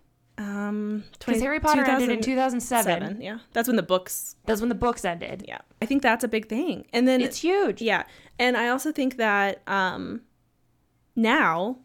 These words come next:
Speaker 1: the reception you're seeing now, it's all nostalgia. He hasn't, he hasn't written any books since this series.
Speaker 2: No, it's exactly, it's the same thing. It's like Marcus Zusak. Like,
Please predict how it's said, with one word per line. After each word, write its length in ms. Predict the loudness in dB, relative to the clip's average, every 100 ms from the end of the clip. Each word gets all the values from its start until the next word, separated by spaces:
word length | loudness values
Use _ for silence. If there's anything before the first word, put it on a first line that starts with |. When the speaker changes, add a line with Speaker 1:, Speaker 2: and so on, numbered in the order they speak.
| _ _ _ _ _
Speaker 1:
the 100 | -2
reception 380 | 0 0 -2 -4
you're 80 | -6
seeing 200 | -6 -6
now, 280 | -4 -4 -4
it's 160 | -6 -4
all 80 | -2
nostalgia. 400 | 0 0 0 0
He 100 | 0
hasn't, 360 | -2 -4 -10 -18 4
he 160 | 6
hasn't 400 | 8 6 4 2
written 200 | 0 0
any 160 | 2 2
books 340 | 2 0 0
since 220 | 0 0 2
this 140 | -2
series. 400 | 0 0 0 0
Speaker 2:
No, 160 | 2 2
it's 120 | 0
exactly, 340 | -2 -2 -2
it's 100 | -4
the 60 | -4
same 220 | -4 -4
thing. 160 | -4 -6
It's 100 | -6
like 120 | -4
Marcus 320 | -2 -2 -4
Zusak. 360 | -4 -4 -4 -4
Like, 200 | -6